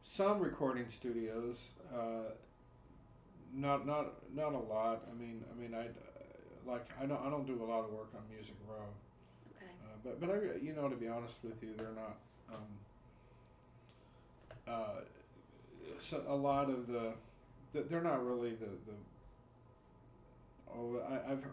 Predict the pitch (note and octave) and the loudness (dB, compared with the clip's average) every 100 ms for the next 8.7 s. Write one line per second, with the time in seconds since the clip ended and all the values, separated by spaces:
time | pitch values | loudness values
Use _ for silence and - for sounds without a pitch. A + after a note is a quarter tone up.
0 | - C#3+ A#2 A#2 A2 G#2+ - G#2 G#2+ G#2 | 0 0 2 -2 -6 -8 -12 -12 -10 -10
1 | - G#2 F#2+ F#2 G#2+ G2+ G2+ - - - | -10 -10 -10 -12 -12 -10 -12 -10 -10 -8
2 | - - - - - - A#3 B3 B3 G#3+ | -10 -12 -12 -12 -10 2 4 6 4 6
3 | G#3+ G#3+ A3+ A3 G#3 G#3 G#3 F#3+ F#3 A3+ | 6 6 4 4 8 8 8 6 4 2
4 | G#3+ E3+ G#2 G#2 F#2+ - - - - - | 2 -2 -4 -6 -8 -10 -16 -16 -16 -16
5 | - G3 D3+ C#3+ E3+ E3+ F3+ F3+ - - | -8 0 2 2 2 6 8 6 4 2
6 | D3 C#3+ C3 C#3 C3+ C#3+ C3+ C3+ A#2 A#2 | 6 8 8 6 4 2 2 0 -4 -4
7 | A2+ A2+ A2+ A2+ A2 G#2+ - - - A2+ | -4 -2 0 0 -2 -6 -12 -16 -8 -8
8 | G#2+ G#2 - G#2+ G2+ G2 - | -8 -10 -8 -6 -6 -8 -10